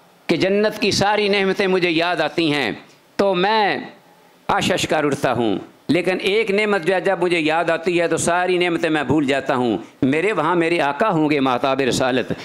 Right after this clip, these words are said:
मोहम्मद रसूलुल्लाह सल्लल्लाहु अलैहि वसल्लम, जिनका दीदार होगा और दीदार से बढ़कर कोई और नेमत वहाँ नहीं होगी,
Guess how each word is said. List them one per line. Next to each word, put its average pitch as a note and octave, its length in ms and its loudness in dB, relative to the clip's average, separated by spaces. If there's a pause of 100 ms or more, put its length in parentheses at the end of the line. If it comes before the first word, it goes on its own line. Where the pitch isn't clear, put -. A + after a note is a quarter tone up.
(140)
मोहम्मद A3 420 2
रसूलुल्लाह F3+ 600 2
सल्लल्लाहु D#3 440 0
अलैहि - 80 -2
वसल्लम, F3+ 280 2 (240)
जिनका A#3+ 380 0
दीदार G3 400 0
होगा G3+ 320 0 (340)
और A#3+ 120 2
दीदार A#3+ 420 0
से D4 200 0
बढ़कर D#4 540 0
कोई D#4 340 0
और C4+ 220 0
नेमत B3 300 -2
वहाँ G#3 260 0
नहीं F#3 260 0
होगी, E3 420 0